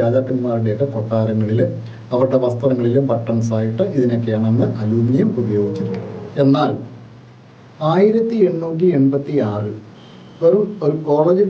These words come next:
പഠിച്ചിരുന്ന വിദ്യാർത്ഥിയായിരുന്ന ചാൾസ് മാർട്ടിൻ ഹാൾ സ്വർണത്തേക്കാൾ വിലയുണ്ടായിരുന്ന അലൂമിനിയം ഒരു പ്രത്യേക രീതിയിൽ, ചിലവ് കുറഞ്ഞ രീതിയിൽ നിർമ്മിച്ചെടുത്തു.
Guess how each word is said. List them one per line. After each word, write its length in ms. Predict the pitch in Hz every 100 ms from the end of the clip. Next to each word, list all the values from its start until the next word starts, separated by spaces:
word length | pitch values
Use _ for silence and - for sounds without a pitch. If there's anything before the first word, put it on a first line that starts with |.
| -
പഠിച്ചിരുന്ന 440 | 139 127 131 135 143
വിദ്യാർത്ഥിയായിരുന്ന 1000 | 120 113 123 131 135 147 127 104 98 98 110 156 - - - - - - - -
ചാൾസ് 500 | 170 180 202 208 - - - 123 123
മാർട്ടിൻ 520 | 127 131 131 139 139 147 143 - -
ഹാൾ 280 | 135 123 104 - - - - -
സ്വർണത്തേക്കാൾ 680 | 156 185 247 247 220 202 180 135
വിലയുണ്ടായിരുന്ന 640 | 131 156 139 120 113 110 113 113
അലൂമിനിയം 480 | 110 120 127 143 214 - -
ഒരു 80 | 143 156
പ്രത്യേക 300 | 120 143 156 165
രീതിയിൽ, 320 | 107 107 127 - - - -
ചിലവ് 260 | 214 247 240 147
കുറഞ്ഞ 220 | 123 117 113
രീതിയിൽ 260 | 113 190 202
നിർമ്മിച്ചെടുത്തു. 580 | 120 107 107 98 95